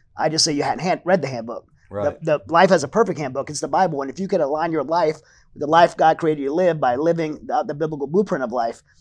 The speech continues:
Speaker 1: you're gonna land in a pretty good spot. And that's what we do with these men at Mighty Oaks. These guys that are on twenty, thirty pills a day and, and going through counseling and,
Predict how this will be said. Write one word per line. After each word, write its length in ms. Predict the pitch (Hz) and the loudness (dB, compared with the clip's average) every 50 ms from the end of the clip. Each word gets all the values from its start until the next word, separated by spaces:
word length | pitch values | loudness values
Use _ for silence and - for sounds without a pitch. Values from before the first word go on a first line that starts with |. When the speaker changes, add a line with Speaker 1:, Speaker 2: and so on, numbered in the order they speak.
| _ _ _ - | _ _ _ -4
Speaker 1:
you're 140 | - 165 160 | -2 0 0
gonna 140 | 180 170 170 | 0 0 -2
land 180 | 165 165 160 | -2 -2 -2
in 60 | 151 | -4
a 40 | 143 | -4
pretty 180 | - 160 160 139 | -4 -4 -4 -4
good 120 | 135 117 | -4 -8
spot. 340 | - - 151 123 104 - - _ _ _ | -6 -4 -4 -4 -4 -6 -10 _ _ _
And 160 | 135 147 165 | -8 -4 4
that's 200 | 185 208 202 185 | 4 4 4 4
what 80 | 170 147 | -2 -4
we 120 | 151 147 | -4 -4
do 300 | 143 156 151 143 139 135 135 _ _ _ _ _ _ | -4 -4 -2 -2 -2 -2 -6 _ _ _ _ _ _
with 100 | 139 139 | -10 -10
these 140 | 135 123 143 | -8 -8 -6
men 140 | 151 143 | -6 -8
at 80 | 120 123 | -6 -6
Mighty 240 | 127 120 117 120 131 | -6 -6 -6 -8 -10
Oaks. 260 | 120 113 101 - - | -12 -12 -12 -14 -12
These 160 | 143 147 131 | -10 -10 -4
guys 300 | - 185 175 165 165 156 | 2 4 4 4 4 2
that 100 | 170 151 | 0 2
are 180 | 147 139 131 - _ _ _ - - _ _ _ _ _ _ | 0 0 -2 -4 _ _ _ -20 -20 _ _ _ _ _ _
on 200 | 160 160 - - _ - | -8 -8 -8 -8 _ -12
twenty, 360 | - 180 202 196 175 147 143 | -4 0 2 2 2 0 -2
thirty 360 | - _ 196 190 190 190 180 | -2 _ 4 6 6 6 4
pills 260 | - 185 165 170 147 | 4 4 4 4 2
a 80 | 151 151 | 0 0
day 460 | 160 156 160 156 139 135 - - _ _ - | 4 4 4 4 4 0 -4 -10 _ _ -10
and, 180 | 143 143 135 - | -8 -8 -8 -8
and 380 | 147 147 139 123 104 95 156 | -8 -8 -8 -10 -12 -12 -6
going 220 | 165 175 185 175 165 | -2 -2 -2 0 -2
through 100 | 165 156 | -4 -2
counseling 560 | 165 165 160 151 156 - 160 151 139 131 135 | -2 -2 0 -2 -2 -4 -4 -6 -6 -6 -8
and, 140 | 131 123 | -8 -10